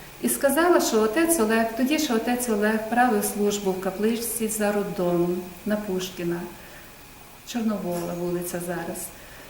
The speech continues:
Ми відвели туди дитину, походила з ним буквально тиждень, отець молився над ним, і постійно я так спостерігала, отець молиться, він такий маленький, і посміхається, так гарно, мило посміхається, і молиться.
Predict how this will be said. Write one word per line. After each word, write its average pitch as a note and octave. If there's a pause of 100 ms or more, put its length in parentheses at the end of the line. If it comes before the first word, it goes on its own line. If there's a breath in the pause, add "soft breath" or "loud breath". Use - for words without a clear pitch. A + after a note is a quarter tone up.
(200 loud breath)
Ми F4
відвели C#4
туди A#3+
дитину, G#3+
походила C4+
з B3+
ним A3+
буквально A3
тиждень, G#3 (300 loud breath)
отець D4
молився A3
над A3
ним, A3
і G#3+
постійно D#4
я C4
так A#3+ (180)
спостерігала, G#3+ (320 loud breath)
отець A3
молиться, B3
він G#3
такий G#3+
маленький, B3
і C#4+
посміхається, F3
так A3+ (120)
гарно, C#4 (180)
мило A#3+
посміхається, A3+ (1000 loud breath)
і F#4+
молиться. F3